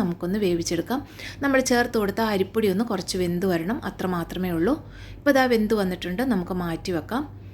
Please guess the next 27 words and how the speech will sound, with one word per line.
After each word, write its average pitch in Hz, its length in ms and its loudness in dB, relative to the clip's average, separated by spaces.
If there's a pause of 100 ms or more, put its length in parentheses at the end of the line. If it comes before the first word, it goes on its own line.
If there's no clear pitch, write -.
(280)
ഇനി 330 160 2
ഇതിലോട്ടുള്ള 262 460 4
ശർക്കരപ്പാനി 214 640 0
തയ്യാറാക്കാനായിട്ട് 185 840 0
ഏകദേശം 190 440 0
ഇരുന്നൂറ് 185 400 2
ഗ്രാം 202 180 0 (100)
ശർക്കര 185 400 -2
ഞാൻ 170 160 -2
എടുത്തിട്ടുണ്ട്. 175 440 -4 (500)
ആറ് 226 160 6 (120)
ചെറിയ 247 440 2
അച്ച് 196 240 -4
ശർക്കരയാണ് 175 540 -2
എടുത്തത്. 180 280 -2 (180)
അര 185 120 2 (120)
കപ്പ് 185 240 -2
വെള്ളം 175 260 4
ഒഴിച്ചൊന്ന് 196 460 0
പാനിയാക്കി 170 540 -2
എടുത്തിട്ടുണ്ട്. 165 460 -4 (1000)
ഇനി 320 180 2
ഒരു 277 160 4
പാനിലോട്ട് 214 560 4 (120)
ഒരു 220 200 4
ടേബിൾ 180 280 2
സ്പൂൺ 247 200 -2